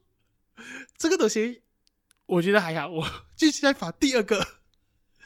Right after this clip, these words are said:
如果你男朋友五二零没有表示，也没有庆祝的话，会不会只是他不爱你，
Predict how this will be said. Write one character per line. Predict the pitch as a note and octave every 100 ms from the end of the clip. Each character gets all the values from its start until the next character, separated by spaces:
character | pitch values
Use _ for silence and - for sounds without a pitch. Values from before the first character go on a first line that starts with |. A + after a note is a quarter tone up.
| - _ _ _ _
如 | D4
果 | E4
你 | G#3+ F3
男 | E3
朋 | E3+ F3
友 | D#3 D3
五 | E3+ F#3+
二 | C4
零 | G3 E3+
没 | G3
有 | D3
表 | C#3+ A#2
示， | - F#3+ C3+ -
也 | C#3+
没 | G3
有 | D#3
庆 | G3+ E3+
祝 | G3+ E3
的 |
话， | B2 D#3+ B2 _ _ _
会 | -
不 | D#4+
会 | D#4
只 | - E3
是 | E3
他 | A3 F3+
不 | - D#3+
爱 | A3 A#3
你， | G3 C#3+